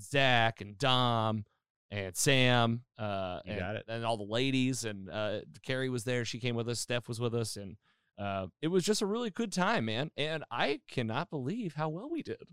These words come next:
Speaker 2: Yes.
Speaker 1: I
Speaker 2: We
Speaker 1: mean, what, we missed two questions out of fifty?
Speaker 2: Fifty-two out of fifty-four, I think.
Speaker 1: Fifty-two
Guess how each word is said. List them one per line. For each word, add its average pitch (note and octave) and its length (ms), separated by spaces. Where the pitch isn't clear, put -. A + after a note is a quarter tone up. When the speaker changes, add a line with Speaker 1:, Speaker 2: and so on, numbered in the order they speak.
Speaker 2:
Yes. - 420
Speaker 1:
I D3 60
Speaker 2:
We F3 60
Speaker 1:
mean, E3+ 160
what, G#3+ 140
we F#3 80
missed F#3 260
two E3 220
questions F#3 460
out C3 120
of - 60
fifty? - 420
Speaker 2:
Fifty-two A#2+ 840
out F#2+ 100
of F2+ 80
fifty-four, F2 600
I - 60
think. - 280
Speaker 1:
Fifty-two C#3 800